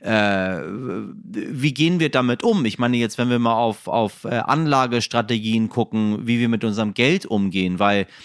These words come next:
ich meine, wenn ich das Geld jetzt irgendwie auf meinem Bankkonto liegen lasse, dann kostet mich ein Döner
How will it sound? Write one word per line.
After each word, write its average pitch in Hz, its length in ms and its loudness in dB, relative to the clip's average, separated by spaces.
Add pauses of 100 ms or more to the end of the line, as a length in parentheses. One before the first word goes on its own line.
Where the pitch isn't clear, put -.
(360)
ich - 220 -4
meine, 113 440 2 (100)
wenn 117 100 2
ich 117 80 0
das 113 200 -2
Geld 120 280 2
jetzt 117 160 0
irgendwie 107 800 0
auf - 220 -2
meinem 101 340 0
Bankkonto 110 600 0
liegen 113 420 0
lasse, 190 600 0 (500)
dann 104 220 2
kostet 107 440 0
mich 117 240 0
ein 139 240 0 (100)
Döner 110 320 4